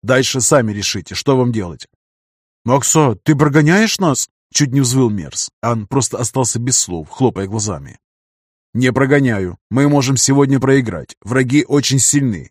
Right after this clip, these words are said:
и их много. Не хочу, чтобы к ним в руки попала моя жена», объяснил парням. Я не забыл масляный взгляд Дитриха, когда он понял,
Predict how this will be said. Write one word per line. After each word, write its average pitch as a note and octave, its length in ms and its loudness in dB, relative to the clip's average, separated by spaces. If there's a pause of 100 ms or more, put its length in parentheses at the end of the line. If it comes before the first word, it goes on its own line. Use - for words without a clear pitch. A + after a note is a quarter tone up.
и B2+ 200 2
их C#3 140 0
много. A#2 480 -2 (220)
Не B2+ 160 0
хочу, C#3+ 400 0
чтобы C3 280 -2
к - 80 -12
ним C#3 200 2
в A#2 80 -2
руки C#3 300 2
попала C3+ 380 0
моя C3 240 2
жена», G#2+ 380 -4 (460)
объяснил A#2+ 480 -2
парням. E2 400 -10 (200)
Я B2 160 0
не C3 120 2
забыл G#2+ 420 -2
масляный A2+ 480 0
взгляд G2+ 320 -2
Дитриха, - 500 -10 (140)
когда C3+ 300 0
он D3 160 0
понял, F2 360 -8